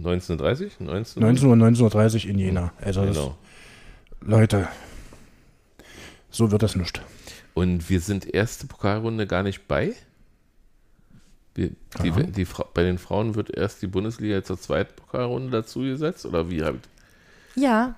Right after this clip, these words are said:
Speaker 3: das stimmt. Ja, das hatte ich gar nicht mehr auf dem Schirm. Aber doch, ich glaube, das, das, das war letztes Jahr, ja, ich glaube, das ist so.
Speaker 1: Das ist komisch, wa?
Speaker 3: Weil, weil die, weil dann die, die, die, und die Unterschiede zu groß sind,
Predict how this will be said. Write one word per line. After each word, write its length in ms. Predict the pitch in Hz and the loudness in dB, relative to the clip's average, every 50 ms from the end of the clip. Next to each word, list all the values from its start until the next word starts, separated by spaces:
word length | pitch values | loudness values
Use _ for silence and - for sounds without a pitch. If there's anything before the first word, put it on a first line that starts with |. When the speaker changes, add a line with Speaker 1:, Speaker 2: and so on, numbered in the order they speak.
| - | -4
Speaker 3:
das 140 | - 240 - | -4 -2 -2
stimmt. 380 | - 339 339 277 214 - - - _ _ _ | 0 2 2 2 2 0 -4 -12 _ _ _
Ja, 160 | - 277 262 | -4 -4 -4
das 120 | 240 226 - | -4 -4 -2
hatte 120 | 240 208 | -2 -2
ich 80 | 226 - | 0 0
gar 80 | 220 | 0
nicht 100 | 220 233 | 0 0
mehr 80 | 226 226 | 0 -2
auf 80 | 202 - | -2 -2
dem 80 | 220 | -4
Schirm. 240 | 214 - - 285 240 | -2 0 0 0 0
Aber 180 | 202 190 208 208 | 2 2 0 2
doch, 200 | - 247 269 269 | 2 2 0 0
ich 120 | 247 - | -2 -2
glaube, 220 | - 233 233 226 262 | 0 0 2 2 0
das, 140 | 254 - - | -2 -2 -2
das, 180 | 233 214 208 - - 220 - - - 208 | -2 -2 -2 -4 -8 -6 -6 -6 -8 -8
das 200 | - 202 - - | -12 -6 -2 0
war 80 | 220 | 0
letztes 320 | 226 233 - - 247 - - | 0 0 -2 -8 -16 -4 0
Jahr, 240 | 240 226 226 226 | 2 2 2 2
ja, 200 | 226 247 285 277 240 | 2 2 0 0 -2
ich 60 | 226 | -2
glaube, 200 | - 220 214 208 | 0 0 0 0
das 160 | 240 226 - - | 0 -2 -4 -8
ist 220 | 269 - - - | -14 -16 -10 -6
so. 280 | 208 190 202 208 214 196 - - | -4 -2 0 0 -2 -4 -8 -14
Speaker 1:
Das 100 | 90 - | -20 -20
ist 80 | - - | -20 -8
komisch, 340 | - 76 71 69 65 - | -6 -4 -4 -4 -4 -4
wa? 140 | 71 73 87 - - - - - | -4 -4 -4 -6 -8 -16 -2 0
Speaker 3:
Weil, 180 | 226 220 202 | 0 2 4
weil 120 | 214 220 208 | 4 4 4
die, 300 | 233 226 220 214 190 - | 4 2 2 2 0 0
weil 100 | 214 208 | 0 2
dann 200 | 220 220 220 214 | 2 2 2 2
die, 280 | 202 208 208 208 208 | 0 -2 -2 -2 -4
die, 280 | 196 - 202 202 202 196 | -4 -4 -4 -4 -4 -4
die, 220 | - - 202 196 | -6 -6 -6 -6
und 180 | - - 202 202 | -4 -6 -4 -4
die 60 | 208 | -2
Unterschiede 440 | - 233 - 262 - - - 196 190 | -2 0 -2 -2 -4 -2 -4 -4 -4
zu 160 | - - 220 | -4 -8 -10
groß 320 | - - - 202 220 - | -8 -6 -4 -4 -4 -2
sind, 340 | - 196 185 190 185 - - | -2 -4 -2 -4 -6 -8 -14